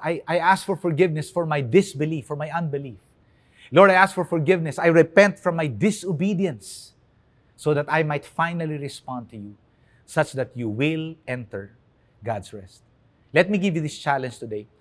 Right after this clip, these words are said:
For those of you who might be, uh, worshiping with us this morning, and yet you have not yet put your faith in Jesus, this might be a good time to respond. The Lord Jesus invites you to believe in Him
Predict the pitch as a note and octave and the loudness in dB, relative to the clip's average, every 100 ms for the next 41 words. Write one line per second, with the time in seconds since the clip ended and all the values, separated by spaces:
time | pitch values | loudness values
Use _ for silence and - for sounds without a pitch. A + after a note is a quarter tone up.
0 | _ _ - C#3+ F#3+ G3 F#3 E3 E3+ D3 | _ _ -2 4 4 4 0 0 0 0
1 | D3 D3+ C#3+ B2+ B2 G#2+ A2+ A2 G#2 B2 | -2 -4 -8 -10 -10 -12 -8 -8 -6 2
2 | D3+ E3 E3+ E3 C#3+ C3 B2 B2+ - C#3 | 4 4 -4 -4 -4 -6 -8 -12 -14 -12
3 | C3 C3 B2 C#3 E3 D#3 C3 D#3+ E3+ F#3 | -12 -10 -8 -4 -2 -2 -2 -4 -4 -6
4 | - E3 - D3 - D3+ A#2+ A#2 G2+ D3 | -6 -8 -8 -10 -8 -10 -10 -14 -12 -10
5 | A#2+ A#2 - - _ _ _ _ C#3+ D#3 | -12 -18 -20 -20 _ _ _ _ -4 -4
6 | D#3 D#3 D3+ B2 C3+ C#3 C3+ B2+ A#2 A#2 | -4 -6 -6 -4 -4 -6 -8 -8 -10 -14
7 | - - A2+ A2 G2 _ _ _ _ _ | -14 -12 -14 -14 -20 _ _ _ _ _
8 | - B2+ D#3+ E3 E3+ F3+ E3 D3 D3 C3 | -6 6 6 6 2 -2 -4 -8 -6 -4
9 | B2 D#3 D3+ - D3 B2+ G#2 A#2 C#3 D#3+ | 0 0 0 -6 -6 -6 -4 -4 -2 -4
10 | D3 B2+ A2+ A#2+ G2+ | -4 -8 -10 -10 -10